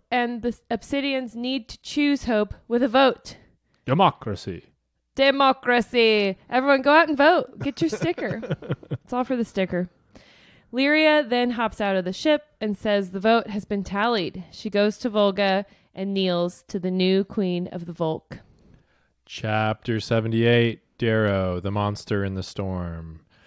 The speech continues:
Speaker 2: Darrow gets a call from Severo. Uh, he's back on Europa, and Severo gives him the full play-by-play, like, how everything played out after Volga won the election. She came out. She was the queen. She gave this great speech.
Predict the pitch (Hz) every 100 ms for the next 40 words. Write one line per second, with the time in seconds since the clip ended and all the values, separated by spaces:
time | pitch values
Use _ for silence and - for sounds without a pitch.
0 | _ - 151 165 135 127 135 - 143 156
1 | 147 131 - 147 139 92 87 85 _ _
2 | - 101 90 123 123 120 - 120 107 101
3 | 104 135 139 - 131 127 127 - _ _
4 | _ - 107 107 95 - 143 135 123 120
5 | 110 113 104 98 127 127 120 117 - _
6 | _ _ - 123 107 98 - 110 101 95
7 | 92 92 87 - 110 104 98 98 _ _
8 | - 131 131 127 117 117 110 110 107 104
9 | 110 - 107 104 101 - _ _ - 113
10 | 110 107 107 104 101 98 101 - - 101
11 | - 101 98 101 107 104 104 _ - 90
12 | 87 92 - 113 107 107 - - 95 -
13 | - - 113 113 - - - 156 165 165
14 | 165 151 - - -